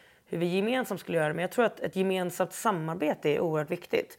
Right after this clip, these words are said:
Och jag tror att en respekt för upp-, upphovsrätten är ju grunden i det här också. Ehm, alltså vi måste ju, vi måste ta hand om våra artister och låtskrivare och producenter och se till att man, man, ehm, eh,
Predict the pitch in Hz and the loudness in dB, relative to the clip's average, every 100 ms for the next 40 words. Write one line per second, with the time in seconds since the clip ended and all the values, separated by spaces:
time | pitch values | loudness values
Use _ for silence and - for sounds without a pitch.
0 | - - - - - - 233 - 185 180 | -20 -20 -20 -8 -4 2 2 4 2 0
1 | - 247 - 190 175 - - 170 - 156 | 0 -4 0 0 0 -2 -4 -4 -4 -8
2 | 147 - - 170 165 240 160 143 170 240 | 0 0 0 0 0 0 -2 0 2 2
3 | 269 175 - - - 131 135 - - - | 0 -2 -4 -4 -4 -2 -2 -4 -6 -8
4 | - - - - - - 170 160 156 151 | -8 -10 -20 -20 -18 0 4 6 4 2
5 | 151 143 - _ _ - 170 196 233 202 | -2 -8 -16 _ _ -10 -2 0 2 0
6 | - 160 156 156 - 165 202 208 - - | -4 -2 -2 -2 -4 -4 0 -2 -2 -2
7 | 165 139 214 254 214 196 - 190 175 - | 0 2 2 2 2 2 2 4 4 2
8 | - - 139 - - 165 180 196 180 - | -2 -4 -8 -8 -2 0 2 2 2 0
9 | - 151 147 147 147 147 170 160 143 139 | -4 -4 0 0 -2 -2 -4 -2 -4 -6
10 | - 160 165 - - - - - 165 - | -4 -2 -2 -10 -18 -20 -4 -2 -2 -2
11 | 180 156 156 156 156 165 160 160 - 175 | 0 2 2 0 -2 -4 -2 -4 -6 -4
12 | 160 160 156 156 156 151 147 - _ - | -2 -2 -4 -2 -2 -4 -6 -12 _ -20
13 | - - _ - 156 151 147 147 | -20 -20 _ -8 -4 -2 -4 -6